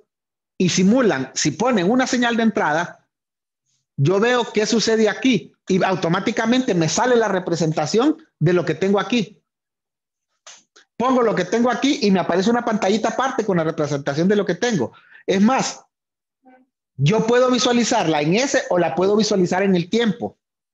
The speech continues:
Yo tengo el circuito aquí, pero digo yo, esta es la representación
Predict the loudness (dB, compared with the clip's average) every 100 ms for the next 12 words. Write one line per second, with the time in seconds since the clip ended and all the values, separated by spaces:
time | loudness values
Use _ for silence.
0 | _ _ _ _ _ _ _ _ _ _
1 | _ _ _ _ _ -6 -4 0 2 2
2 | 0 0 0 0 0 -2 -2 -10 _ _
3 | -2 0 2 2 4 2 0 0 0 0
4 | -2 0 0 0 -2 0 0 0 -6